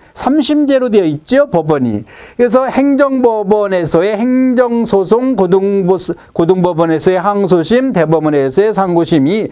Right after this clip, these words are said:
보장되는 걸 전제로 해서 행정심판적인 절차를 거치는 그런 성격이 있기 때문에 일종의 특별 행정심판 절차가 되는 거-,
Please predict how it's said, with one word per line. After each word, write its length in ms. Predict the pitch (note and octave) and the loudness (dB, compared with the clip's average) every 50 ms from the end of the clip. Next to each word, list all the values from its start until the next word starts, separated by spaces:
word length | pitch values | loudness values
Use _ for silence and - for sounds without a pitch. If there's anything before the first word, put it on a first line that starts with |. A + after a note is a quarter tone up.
| - - - - _ | -12 -18 -20 -20 _
보장되는 800 | - - A2 B2 C3+ C#3+ F#3 A3+ B3 B3+ B3 A#3+ A#3 G#3 G3 F#3 | -8 -2 -2 0 0 2 0 0 0 0 0 0 0 0 -2 0
걸 200 | F3+ G3 G#3+ A3 | 2 2 2 2
전제로 460 | F3 - D3 C#3 D3 D3 D3+ C3+ B2+ B2 | 0 -2 -2 0 0 0 2 2 2 0
해서 380 | A#2 A#2 - A3 G3+ A#2+ - - - - - - - - | 0 0 0 0 0 -2 -4 -10 -16 -20 -20 -20 -16 -6
행정심판적인 1600 | - B3+ C4+ C#4 C#4 C#4 C#4 C4 C#4+ C#4+ C#4+ D4 C#4 - - - C#4 C#4 C4+ C4+ - - C#4 D4 C#4+ C#4+ C4 A#3+ G3+ G3 G#3+ A3 G#3 | -2 0 0 2 2 0 2 2 2 2 2 0 -2 -2 0 0 0 0 -2 -4 -4 -4 -2 -2 0 0 2 2 2 0 0 -2 0
절차를 560 | - E3+ E3+ E3+ D#3+ - D#3+ D3+ D3+ F#3 F#3+ | 0 -2 -2 -2 -4 -2 -2 -2 0 0 -2
거치는 720 | - - D3 D3 C#3+ - - G3 G3 D#3 C#3 D3 F#3+ A3+ | -2 -2 -4 -4 -4 -4 -2 -2 0 0 0 -2 -2 -2
그런 240 | - F3 D#3 D3+ D#3 | 0 0 0 0 0
성격이 480 | D3+ F#3 G3+ G3+ F#3 G3 G3+ F#3 F3+ F3 | 0 -2 -2 0 0 0 0 0 0 0
있기 240 | D3 C#3 D3 C3+ C#3 | 0 0 -2 -2 0
때문에 400 | - C3 A#2+ D4 - - G#2 - - - - - - - - | 0 0 0 0 0 -2 -2 -6 -10 -18 -20 -20 -20 -6 -4
일종의 380 | F#3 F#3+ - - A#3+ C#4 C4+ | -2 -2 0 0 0 0 0
특별 520 | C#4 C#4 A#3+ - _ _ - D4 C#4+ C#4 A3 | -2 -4 -4 -6 _ _ 0 0 0 0 -2
행정심판 800 | E3+ G#3 A#3 A#3+ A3 A#3+ A3+ A3 - G#3+ G#3+ E3 - G3+ G3 F3 | -2 0 0 2 2 2 2 2 0 0 -2 0 0 -2 0 0
절차가 400 | E3+ D3 C#3 - F3 D3+ D3+ D3 | 0 -2 0 -2 -2 0 0 0
되는 260 | C#3 C#3 C3+ B2+ B2 | 0 0 0 0 0
거-, 240 | B2 B2 B2 B2+ | 0 0 0 -2